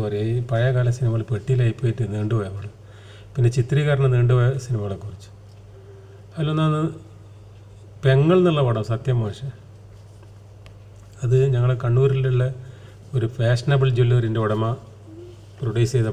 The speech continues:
പടമാണ്. പകുതിക്ക് നിന്നുപോയി അത്. പിന്നീട് അതിൽ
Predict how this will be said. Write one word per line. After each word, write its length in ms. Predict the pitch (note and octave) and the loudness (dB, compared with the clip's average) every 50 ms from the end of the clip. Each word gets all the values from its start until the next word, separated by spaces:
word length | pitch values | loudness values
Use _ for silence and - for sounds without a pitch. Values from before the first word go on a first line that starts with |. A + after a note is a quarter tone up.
| F#2+ | -4
പടമാണ്. 300 | F#2+ F#2 F#2+ F#2+ F#2 - - - - - - - - - - - - - - - - - - - - - - - - - - - | -6 -8 -8 -10 -10 -14 -16 -20 -20 -20 -20 -20 -20 -20 -20 -20 -20 -20 -20 -20 -20 -20 -20 -20 -20 -20 -20 -20 -20 -18 -8 -4
പകുതിക്ക് 640 | B2+ A#2 A#2 B2+ B2 C3+ D3 C#3+ - - C3+ C#3 C#3 D#3+ - - C#3+ | 0 2 2 4 4 2 0 -2 -2 -2 0 0 0 0 -2 -2 -2
നിന്നുപോയി 400 | A2+ A2 A2 B2 B2+ A2+ G#2 F#2+ F#2+ F#2 | 0 2 2 2 2 0 0 -4 -6 -8
അത്. 100 | G#2 - - - - - - - - - - - - - - - - | -12 -12 -14 -16 -20 -20 -20 -20 -20 -20 -20 -20 -20 -20 -20 -12 -6
പിന്നീട് 500 | B2+ A#2+ A#2 A#2+ C3 C3+ C3+ C3+ C3+ C#3 D#3 E3+ - - - - - - - - - - - - - C3 | -4 -2 0 0 2 2 2 2 2 0 0 -2 -8 -14 -20 -20 -20 -20 -20 -20 -20 -20 -20 -10 -4 -2
അതിൽ 140 | B2 B2 | 0 0